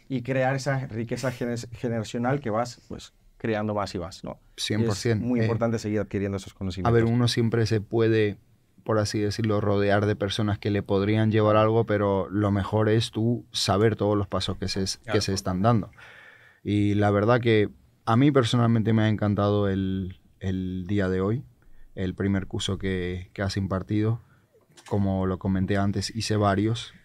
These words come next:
Speaker 2: Este me ha parecido de los mejores, porque lo has explicado todo como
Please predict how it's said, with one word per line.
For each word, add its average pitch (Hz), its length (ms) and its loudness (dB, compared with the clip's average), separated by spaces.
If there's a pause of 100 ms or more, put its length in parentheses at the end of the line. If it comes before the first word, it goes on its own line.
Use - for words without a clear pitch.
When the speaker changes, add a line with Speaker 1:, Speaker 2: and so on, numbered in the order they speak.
(140)
Speaker 2:
Este 101 300 -2
me 95 100 0
ha 95 100 -2
parecido 87 840 -4 (640)
de 101 120 0
los 92 120 2
mejores, 92 560 -4 (500)
porque 98 220 0
lo 95 80 2
has 95 100 -2
explicado 95 500 -2
todo 95 360 -2
como 87 580 -4